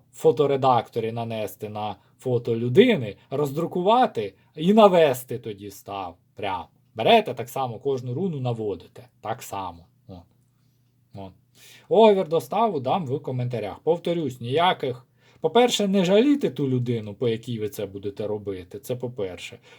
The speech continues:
По-друге, щоб людина дійсно вас образила, ну або в випадку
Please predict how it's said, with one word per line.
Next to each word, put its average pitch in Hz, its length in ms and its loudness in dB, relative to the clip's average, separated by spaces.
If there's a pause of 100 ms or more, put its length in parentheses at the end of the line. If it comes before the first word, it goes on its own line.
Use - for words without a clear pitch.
По-друге, 196 520 4
щоб 160 300 -4
людина 160 460 -2
дійсно 156 380 -6
вас 151 260 0
образила, 143 600 0
ну 208 100 -4
або 190 280 2
в 180 80 -2
випадку 151 680 -2